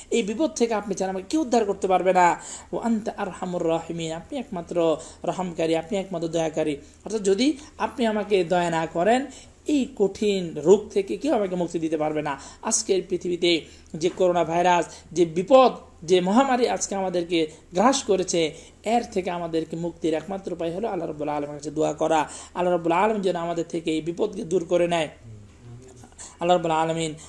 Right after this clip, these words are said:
আমাদেরকে বেশি বেশি করে দোয়া করার তৌফিক দান করুন, আল্লাহুম্মা আমিন। এরপর আল্লাহ রাব্বুল আলামিন তার দোয়া আহ্বানে সাড়া দিয়েছেন। আল্লাহ রাব্বুল আলামিন বলছেন, "ফাস্তাজাবনা লাহু।"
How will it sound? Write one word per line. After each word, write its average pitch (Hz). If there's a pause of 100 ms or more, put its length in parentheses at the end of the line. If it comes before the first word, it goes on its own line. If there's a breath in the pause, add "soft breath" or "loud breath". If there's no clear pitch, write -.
আমাদেরকে 180
বেশি 196
বেশি 208
করে 175
দোয়া 208
করার 175
তৌফিক 165
দান 160
করুন, 156
আল্লাহুম্মা 151
আমিন। 151 (320 loud breath)
এরপর 226
আল্লাহ 208
রাব্বুল 190
আলামিন 190 (300)
তার 170 (200)
দোয়া 190 (380)
আহ্বানে 226
সাড়া 226
দিয়েছেন। 165
আল্লাহ 185
রাব্বুল 175
আলামিন 165
বলছেন, 170 (360 loud breath)
"ফাস্তাজাবনা 156
লাহু।" 139